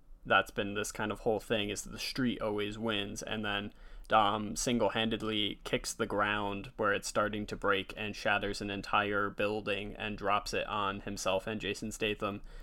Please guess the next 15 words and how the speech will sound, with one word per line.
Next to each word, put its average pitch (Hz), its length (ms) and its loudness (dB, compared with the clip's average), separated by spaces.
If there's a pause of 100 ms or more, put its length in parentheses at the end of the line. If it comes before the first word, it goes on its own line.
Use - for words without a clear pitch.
(300)
Uh, 110 320 6
and 104 460 -2
Paul 117 240 10
Walker 107 320 6
comes 107 320 0
and 110 160 -2
tries 107 260 2
to 120 100 -4
rescue 110 380 0
Dom 117 340 0
and 120 120 -6
starts - 260 -4
giving 110 260 -4
him 110 200 -6
compressions. 104 880 -2